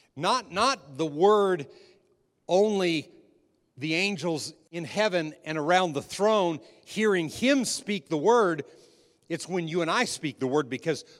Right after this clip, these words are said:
we've been given the authority to speak His word and get the same results that Jesus got. So th-, we're not on our own. The deliverance, the healing, the forgiveness,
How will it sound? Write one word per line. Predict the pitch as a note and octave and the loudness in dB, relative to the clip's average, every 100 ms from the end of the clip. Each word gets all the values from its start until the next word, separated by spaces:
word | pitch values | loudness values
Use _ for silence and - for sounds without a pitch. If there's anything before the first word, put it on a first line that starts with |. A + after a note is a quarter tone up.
| _ | _
we've | F#3 A3 | -4 -2
been | F#3 D#3 | -2 -2
given | E3+ D#3+ D3+ | -4 -4 -4
the | C#3 | -6
authority | - - C4 A3+ - B2 C3+ _ _ _ | -6 -2 0 0 -2 -12 -14 _ _ _
to | D#3+ | -10
speak | - G#3+ G3+ | -8 -6 -6
His | - C4+ - | -2 -4 -2
word | D#3 D#3 D3+ - - | 0 0 -2 -10 -14
and | D#3+ D#3+ | -10 -4
get | E3 | -4
the | C3+ | -4
same | - G3+ G3 | -6 -4 -4
results | E3+ C#3+ F3 E3+ - | -6 -2 -4 -4 -8
that | C#3+ | -12
Jesus | B2 G#3 G3+ G#2+ - | -10 -12 -10 -12 -14
got. | G2+ D2 _ _ _ _ _ _ _ _ _ - - | -16 -16 _ _ _ _ _ _ _ _ _ -20 -2
So | G#3+ | 0
th-, | F#3 C4 G#3+ | 2 0 -4
we're | G#3+ | -2
not | B3+ A#3 | 0 2
on | A#3 C#4+ | 4 4
our | C4 A#3+ | 6 4
own. | C4 D4+ C4 A3 - - - - | 6 8 8 4 -6 -20 -18 -2
The | G3+ | 0
deliverance, | G3 G#3+ C#4+ C4+ G#3 - | 2 6 6 4 -2 -4
the | F3+ | -6
healing, | - C#4+ C#4+ A#3+ G#3 | -4 -2 0 0 0
the | F#3 | -2
forgiveness, | G#3+ D#3+ B3 C#4+ A3+ F#3+ | -2 -2 0 2 0 -4